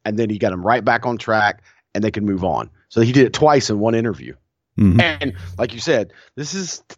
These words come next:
Speaker 1: Ted DiBiase, who is not a guy who's known to get off track a lot, but also, f-, uh, so, you know, but he also falls into that category of the guys I mentioned first that Gene was great with,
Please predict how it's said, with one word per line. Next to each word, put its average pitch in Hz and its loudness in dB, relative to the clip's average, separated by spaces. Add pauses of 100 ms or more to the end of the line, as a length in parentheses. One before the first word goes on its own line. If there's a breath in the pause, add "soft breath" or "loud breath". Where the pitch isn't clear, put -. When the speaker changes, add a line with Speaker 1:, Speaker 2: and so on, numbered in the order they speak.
Speaker 1:
Ted 160 2
DiBiase, 127 0
who 113 -4
is 104 -4 (400 soft breath)
not 143 2
a 139 2
guy 135 4
who's 117 -2
known 147 -2
to 135 -8
get 113 -4
off 98 -6
track 92 -4
a 87 -14
lot, 80 -6 (380)
but 123 2
also, 135 2
f-, - -20 (120)
uh, 117 -2
so, 113 2 (440)
you 120 -2
know, 113 2
but 131 4
he 131 6
also 139 4
falls 127 2
into 110 -4
that 110 0
category 110 0
of 98 -6
the 107 -8
guys 107 0
I 104 2
mentioned 98 -8
first 165 0
that 90 -10
Gene 98 -6
was 80 -6
great 92 -4
with, 78 -4